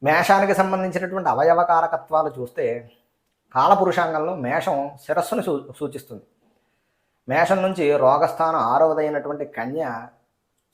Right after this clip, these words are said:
కనుక ఇది మేషంలో జన్మించిన వారి వ్యాధుల, వ్యాధులు, రోగాల యొక్క తీరుని ఈ కన్య అనేది సూచిస్తుంది, రోగస్థానం కాబట్టి.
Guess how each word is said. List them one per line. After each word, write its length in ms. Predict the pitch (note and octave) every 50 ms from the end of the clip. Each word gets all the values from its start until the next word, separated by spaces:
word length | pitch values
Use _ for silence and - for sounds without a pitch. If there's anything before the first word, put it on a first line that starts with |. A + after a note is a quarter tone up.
| _ _ _ _ _ _ -
కనుక 200 | C3 C3+ C3+ C3+ - - - - _ _ _ _ _ _ _ _ _ _ -
ఇది 160 | D3+ D#3+ G3+ E3+
మేషంలో 600 | D3+ C#3 C3+ C#3 D3 C#3 - F3+ F3+ F3 F3 F3 F3
జన్మించిన 560 | F3 E3+ E3+ E3+ E3+ E3+ E3+ E3 E3 E3 D#3+
వారి 300 | D3+ D3+ D#3 E3 E3+ D3 C3+ C3+
వ్యాధుల, 560 | C3 A#2 A#2+ A#2+ D3+ D3+ D3 - E3+ E3+ D#3 C3 - -
వ్యాధులు, 520 | A2 G#2+ A2+ - C#3 D#3 - F#3+ F3 C3 A2 - _ _ _ _ _ _ _ -
రోగాల 340 | - - - E3 E3 D#3+
యొక్క 200 | D#3 D#3 D3+ - D3+ - - -
తీరుని 360 | D3+ E3+ G3 B3+ G3 D#3 C#3 C3+ C3+ C3+ C3 - _ _ _ -
ఈ 60 | B2
కన్య 340 | A#2+ - B2+ B2 B2+ D3 E3
అనేది 260 | D#3 D#3+ E3+ F3 F3+ D#3+
సూచిస్తుంది, 520 | - C3+ B2 C#3+ C3 - - B2+ A#2 A2+
రోగస్థానం 500 | A#2+ C3 A2+ B2 A#2+ - A#2+ A#2+ B2 B2
కాబట్టి. 340 | A#2+ G#2+ G2+ G#2 - -